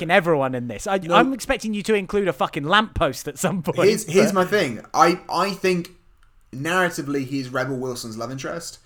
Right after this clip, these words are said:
Speaker 1: Um,
Speaker 2: Yep.
Speaker 1: and therefore I don't consider her, him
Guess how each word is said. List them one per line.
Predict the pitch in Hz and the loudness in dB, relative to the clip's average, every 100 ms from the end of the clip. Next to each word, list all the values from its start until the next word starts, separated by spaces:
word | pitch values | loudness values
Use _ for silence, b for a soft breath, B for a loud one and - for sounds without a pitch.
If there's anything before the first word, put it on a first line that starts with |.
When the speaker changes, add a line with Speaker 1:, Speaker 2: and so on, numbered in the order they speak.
| b b b | b b b
Speaker 1:
Um, | 123 123 | -4 -2
Speaker 2:
Yep. | 170 113 - | -2 -4 -8
Speaker 1:
and | 147 | -6
therefore | 147 135 135 | -4 -2 -2
I | 131 | -2
don't | 131 131 131 | -2 -4 -6
consider | 127 135 127 | -10 -8 -8
her, | 123 113 117 - - | -10 -10 -12 -18 -16
him | 139 117 113 110 - | -12 -10 -10 -14 -16